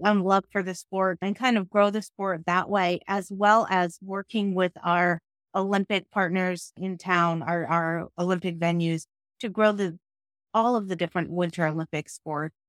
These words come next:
We're having a great week this week with the Olymp-, with the Winter Games. Um, the school is out of session for, for an extra week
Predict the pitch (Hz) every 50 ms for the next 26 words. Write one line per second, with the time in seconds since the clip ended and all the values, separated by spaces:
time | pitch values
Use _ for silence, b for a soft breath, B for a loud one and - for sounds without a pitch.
0 | _ _ _ _ _ _ - 202 196 208 208 202 196 220 208 208 185 _ - 196
1 | 196 202 190 - 190 196 208 202 196 _ _ _ - 233 208 - _ 226 226 220
2 | _ - 196 180 _ - 190 190 190 214 240 - _ - 208 208 196 _ 202 202
3 | 214 262 277 - 311 285 233 262 240 240 240 233 233 _ - - - 196 202 196
4 | 196 196 190 _ _ _ _ _ _ _ _ _ _ _ _ _ _ _ _ _
5 | _ _ _ _ 226 220 - - - - 277 269 262 254 233 202 190 - 202 208
6 | 202 196 - - 196 190 - 202 180 170 _ - 185 175 165 165 165 - 104 151
7 | 160 _ 190 185 185 180 185 190 - - - 196 175 175 185 180 175